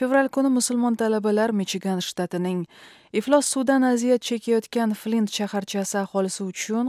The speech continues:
qariyb uch yuz sakson litr suv yubordi. "Biz hamma qatori ekanimizni namoyish qilmoqchimiz, bizdan qo'rqishmasin deymiz", deya tushuntiradi Hayot. Ziko Hayot akasi Zak bilan birga State College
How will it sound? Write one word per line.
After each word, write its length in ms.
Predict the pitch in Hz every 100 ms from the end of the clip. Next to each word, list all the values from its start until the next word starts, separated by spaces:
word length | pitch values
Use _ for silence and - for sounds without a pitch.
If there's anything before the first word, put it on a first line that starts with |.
| -
qariyb 300 | 180 190 202 - - - -
uch 140 | 180 202
yuz 100 | 196
sakson 540 | 196 190 - 226 240 190
litr 260 | 185 185
suv 240 | - 180 165
yubordi. 440 | 151 - - - 202 _ _ _ _ _ _
"Biz 180 | 214 254
hamma 180 | 277 269 269
qatori 360 | 254 254 254 247
ekanimizni 540 | 233 220 208 208 226
namoyish 340 | 185 170 170 -
qilmoqchimiz, 680 | 214 220 208 - 190 180 - -
bizdan 320 | 202 214 294 302
qo'rqishmasin 640 | 262 262 - 262 254 269 262
deymiz", 340 | 262 180 165
deya 140 | 160 156
tushuntiradi 540 | - 160 190 226 285 -
Hayot. 260 | 220 - - - _ _ _ - - - -
Ziko 300 | 196 277 302
Hayot 360 | 285 285 277 269
akasi 460 | 254 247 240 262
Zak 320 | 233 240 240 226
bilan 240 | 226 214
birga 360 | 208 202 202 220
State 320 | - 202 190
College 300 | 202 202 185